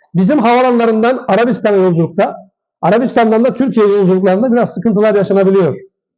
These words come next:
Bazı kendini bilmez diyeyim, bize sıkıntı çıkarabiliyor.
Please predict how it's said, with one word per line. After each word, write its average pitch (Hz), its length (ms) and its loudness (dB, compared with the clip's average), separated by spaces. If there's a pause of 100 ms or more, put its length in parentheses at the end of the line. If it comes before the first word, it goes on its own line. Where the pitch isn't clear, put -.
(100)
Bazı 226 580 0 (340)
kendini 247 400 0
bilmez 233 420 0
diyeyim, 180 540 -2 (640)
bize 233 220 0
sıkıntı 170 420 0
çıkarabiliyor. 175 840 0